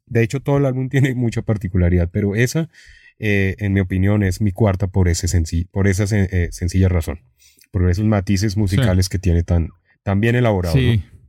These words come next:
Speaker 2: Sí, una canción que tiene jazz, el bajo es
Speaker 1: Es
Speaker 2: muy bacano, tiene todo. Yo le decía a usted cuando compré el bajo por primera vez que me
Speaker 1: Sí.
Speaker 2: costaba mucho trabajo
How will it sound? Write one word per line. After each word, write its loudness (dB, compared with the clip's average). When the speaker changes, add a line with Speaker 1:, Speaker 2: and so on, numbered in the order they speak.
Speaker 2:
Sí, 0
una 2
canción -2
que -2
tiene 0
jazz, -4
el 2
bajo 0
es -2
Speaker 1:
Es 0
Speaker 2:
muy 2
bacano, -2
tiene 0
todo. -2
Yo -2
le -2
decía -2
a 0
usted -4
cuando 0
compré 0
el 0
bajo 0
por -2
primera 2
vez 2
que -2
me 4
Speaker 1:
Sí. -4
Speaker 2:
costaba 0
mucho 0
trabajo 0